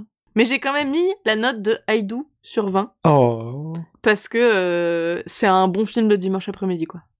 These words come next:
Speaker 2: Mignon.
Speaker 1: Quand il pleut.
Speaker 2: Ah,
Speaker 1: Et
Speaker 2: eh
Speaker 1: toi,
Speaker 2: oui. Alors,
Speaker 1: qu'as-tu
Speaker 2: bah, moi,
Speaker 1: pensé de ce
Speaker 2: je,
Speaker 1: film ?
Speaker 2: moi, j'aime bien ce film. Pareil, je sais pas pourquoi, euh, juste, il se regarde très, très bien. Enfin, ouais.
Speaker 1: Ouais, il se regarde bien. En même temps, c'est scénarisé par Richard Curtis, donc on
Speaker 2: Bah ouais, je sais pas, il se regarde bien. Alors, même,
Speaker 1: Il
Speaker 2: euh,
Speaker 1: fait des bons trucs, Richard Curtis,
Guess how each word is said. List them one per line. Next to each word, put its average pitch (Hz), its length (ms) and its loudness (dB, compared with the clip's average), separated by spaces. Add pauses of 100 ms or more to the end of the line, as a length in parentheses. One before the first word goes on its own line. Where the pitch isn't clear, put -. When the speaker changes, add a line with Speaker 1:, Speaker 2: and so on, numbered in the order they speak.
(120)
Speaker 2:
Mignon. 135 320 4
Speaker 1:
Quand 98 120 -4
il 165 60 -4
pleut. 160 200 -8 (440)
Speaker 2:
Ah, 160 400 2 (280)
Speaker 1:
Et - 60 4
Speaker 2:
eh 123 60 4
Speaker 1:
toi, 117 280 4
Speaker 2:
oui. - 120 -12
Alors, 135 260 2
Speaker 1:
qu'as-tu 151 160 2
Speaker 2:
bah, 127 60 4
moi, 139 140 4
Speaker 1:
pensé 131 120 0
de 120 60 0
ce 120 140 2
Speaker 2:
je, 120 80 0
Speaker 1:
film ? 120 280 0
Speaker 2:
moi, 135 160 2
j'aime 123 220 2
bien 120 160 0
ce - 120 -8
film. 123 440 0
Pareil, 170 260 2
je 143 80 -6
sais 147 80 -10
pas 220 80 -2
pourquoi, 165 220 0 (160)
euh, 127 40 0
juste, 151 240 -6 (240)
il - 80 -6
se - 100 -6
regarde 143 260 0 (380)
très, - 140 -4
très - 140 0
bien. 131 180 -2 (120)
Enfin, 127 280 0
ouais. 120 160 2
Speaker 1:
Ouais, 359 240 6
il 143 60 -8
se - 100 -14
regarde 247 400 -4
bien. 247 320 0
En 220 120 2
même 240 100 -4
temps, 320 100 2
c'est 302 140 -4
scénarisé 226 420 0
par 240 140 -2
Richard 220 240 -4
Curtis, 226 400 -8
donc 180 240 -4
on 180 180 2
Speaker 2:
Bah 160 160 6
ouais, 170 280 0
je 170 60 -6
sais - 100 -10
pas, 190 80 4
il 214 40 -2
se - 80 -12
regarde 170 240 2
bien. 160 240 -2
Alors, 147 220 0
même, 180 200 2
Speaker 1:
Il 220 120 2
Speaker 2:
euh, - 20 4
Speaker 1:
fait 262 80 4
des 220 120 2
bons 226 120 -4
trucs, 247 220 -10
Richard 226 260 -6
Curtis, 202 360 -10